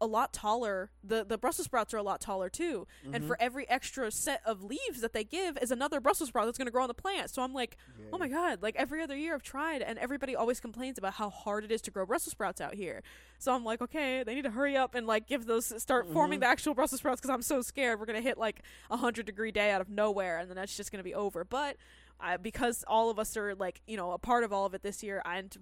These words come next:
Speaker 1: because we keep thinking about, like, where we're gonna go and what we're gonna do based on the temperature, I'm
Speaker 2: Yep.
Speaker 1: watching the temperature a lot more. So that means that if I see that it's gonna get warmer than I expect, you know,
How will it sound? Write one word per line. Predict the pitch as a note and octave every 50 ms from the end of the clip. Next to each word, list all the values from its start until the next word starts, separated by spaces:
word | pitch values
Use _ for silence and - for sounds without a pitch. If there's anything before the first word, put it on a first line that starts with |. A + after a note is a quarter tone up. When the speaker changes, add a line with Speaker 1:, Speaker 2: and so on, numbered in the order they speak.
| F#3
Speaker 1:
because | F#3+ A3 - G#3+ G3+ -
we | A3+ A3
keep | - B3 A3 -
thinking | - A3 G#3+ G#3 G3
about, | F#3 G3 F#3+ E3+ -
like, | G3+ F#3+ F3+ -
where | - G3+ G3+ G3
we're | G3 F#3
gonna | G3 G3 F#3
go | F#3+ F#3+ F#3+
and | F#3+
what | F#3+ -
we're | - G3
gonna | F#3+ F#3 F#3+
do | F#3 A3 G#3+
based | G3 F#3+ G3 -
on | F#3+ F3+
the | F#3+
temperature, | - B3 A#3 A#3+ - - G#3 F3+ -
I'm | F3 F3 D#3
Speaker 2:
Yep. | D#3 F3+
Speaker 1:
watching | G#3+ A#3+ B3+ - A#3+ G3
the | F#3+ F#3
temperature | - G3+ E3+ F#3 - F#3+ E3
a | E3
lot | E3 D#3+ - -
more. | D#3+ C3 - - E3 F#3 G3+ - - - - - -
So | - - - A3+ E3 E3 E3+ F3+
that | F#3+ F3+ -
means | G3 G3 G3
that | G3 F3+
if | F#3+ F#3+
I | F3+
see | F#3 - - C4+ C4+ C4
that | A#3 G#3
it's | G3+ - -
gonna | A3+ G3 F#3
get | G3 F#3 - G#3
warmer | G3 G#3 G#3 G3+ F#3+ F#3+ F#3+
than | F#3 F#3+ F#3
I | F#3 F#3
expect, | F#3 - - - - F#3+ F3+ - - -
you | A3
know, | F#3+ F3+ E3+ F#3